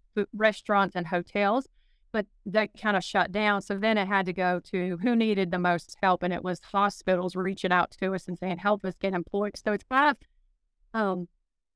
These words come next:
we are always upskilling or helping 'em find ways. And really, it's through bel-, having that caseworker working with you, so you have somebody giving you that positive feedback and encouragement, where you may not even be able to get that at the outside or even as your employer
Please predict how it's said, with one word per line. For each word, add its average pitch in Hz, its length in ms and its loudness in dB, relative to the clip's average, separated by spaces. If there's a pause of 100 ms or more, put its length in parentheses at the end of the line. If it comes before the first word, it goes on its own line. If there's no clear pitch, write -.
(120)
we 247 240 2
are 226 220 2
always 214 480 0
upskilling 262 880 0
or 196 100 0
helping 196 400 0
'em 180 160 -2 (500)
find 202 440 2
ways. 180 640 -2 (260)
And 220 220 0
really, 269 260 4
it's 233 140 -2
through 240 380 0
bel-, 185 300 -4 (160)
having 247 360 4
that 180 220 0
caseworker 233 760 -2
working 202 380 0
with 226 220 0
you, 226 100 2
so 214 140 -2
you 202 180 0
have 214 220 4
somebody 196 380 0
giving 185 280 0
you 170 140 -2
that 160 220 -2
positive 180 540 0
feedback 190 540 0
and 175 100 -2
encouragement, 185 640 -2 (420)
where 240 100 2
you 247 100 4
may 254 160 4
not 240 180 4
even 208 240 -2
be 202 60 2
able 196 140 2
to 196 60 -2
get 214 280 -4
that 185 160 2
at 180 120 -2
the 185 100 -2
outside 208 480 2
or 240 100 -2
even 277 320 2
as 214 320 0
your 196 140 0
employer 190 800 -2